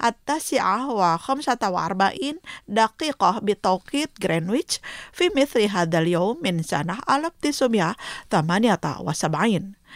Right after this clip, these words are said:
ففي وقت سابق حذر قائد الدفاع بالفعل من أن السفينة تواجه مشاكل بعد ما أصيبت بأضرار بالغة.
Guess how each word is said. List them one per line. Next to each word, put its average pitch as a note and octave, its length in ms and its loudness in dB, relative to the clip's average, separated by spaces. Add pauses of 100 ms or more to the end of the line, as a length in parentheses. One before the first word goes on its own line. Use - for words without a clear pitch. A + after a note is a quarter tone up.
(280)
ففي D#4+ 280 2
وقت D#4 280 2
سابق A#3+ 600 0
حذر C4 640 0 (140)
قائد C#4 440 -2 (160)
الدفاع G#3+ 680 -4 (500)
بالفعل G#3+ 720 0
من F#3 340 -4 (180)
أن C4 180 0 (120)
السفينة G#3+ 760 0
تواجه G3+ 600 -2 (300)
مشاكل C#4+ 720 0
بعد A3 420 2
ما G#3+ 360 0 (640)
أصيبت C4 540 0 (500)
بأضرار A3+ 1160 0 (420)
بالغة. G3+ 640 0